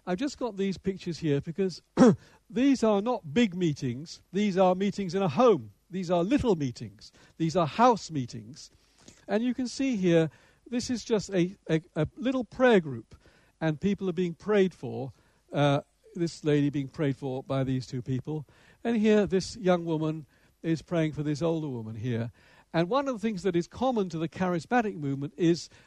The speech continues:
the kind of prayer meeting with prayer for healing that is occurring in the home. And I think probably, uh,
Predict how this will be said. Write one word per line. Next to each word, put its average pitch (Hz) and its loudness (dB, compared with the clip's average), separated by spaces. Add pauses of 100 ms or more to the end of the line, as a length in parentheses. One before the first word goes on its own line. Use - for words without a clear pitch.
(120)
the 185 -2
kind 190 2
of 165 -2 (180)
prayer 202 4 (680)
meeting 180 -2 (420)
with 214 -6 (140)
prayer 190 4
for 185 -6
healing 151 0
that 156 -6
is 156 -10
occurring 139 -4 (280)
in 156 -2
the 151 -2
home. 127 -2 (680)
And 147 0 (760)
I 139 -4
think 180 -4
probably, 123 -6 (500)
uh, 123 -4